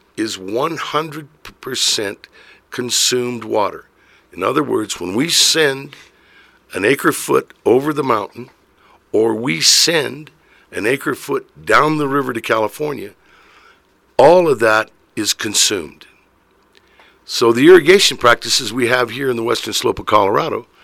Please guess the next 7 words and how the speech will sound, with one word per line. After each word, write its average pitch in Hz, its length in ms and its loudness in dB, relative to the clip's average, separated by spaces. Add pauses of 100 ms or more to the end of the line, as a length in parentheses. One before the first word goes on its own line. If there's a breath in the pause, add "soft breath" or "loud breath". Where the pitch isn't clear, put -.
(500 loud breath)
we 117 120 -2
put 127 240 0
water 113 360 4
on 117 100 2
the 110 80 -2
land, 120 440 -4 (220)
the - 120 -18